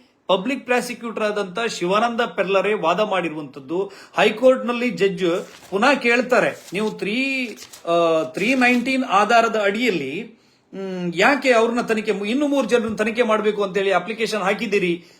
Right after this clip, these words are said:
ಅಂತ ಸಿ ಬಿ ಐ ವಕೀಲರನ್ನ ಕೇಳತ್ತೆ. ಯಾಕಂದ್ರೆ ಇವ್ರು ಆ ತರ ಒಂದು ಸೆಟ್ಟಿಂಗ್ ಮಾಡ್ಕೊಂಡಿದ್ದಾರೆ ಕೆಳಗೆ. ಯಾವ ಪಬ್ಲಿಕ್ ಪ್ರಾಸಿಕ್ಯೂಟರ್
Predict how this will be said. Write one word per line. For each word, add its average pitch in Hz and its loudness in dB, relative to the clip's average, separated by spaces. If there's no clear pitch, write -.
ಅಂತ 233 2
ಸಿ 214 -6
ಬಿ 226 -2
ಐ 254 6
ವಕೀಲರನ್ನ 208 -2
ಕೇಳತ್ತೆ. 175 -2
ಯಾಕಂದ್ರೆ 196 0
ಇವ್ರು 247 2
ಆ 233 6
ತರ 285 6
ಒಂದು 254 2
ಸೆಟ್ಟಿಂಗ್ 269 2
ಮಾಡ್ಕೊಂಡಿದ್ದಾರೆ 214 -2
ಕೆಳಗೆ. 147 -6
ಯಾವ 202 4
ಪಬ್ಲಿಕ್ 175 -2
ಪ್ರಾಸಿಕ್ಯೂಟರ್ 208 -4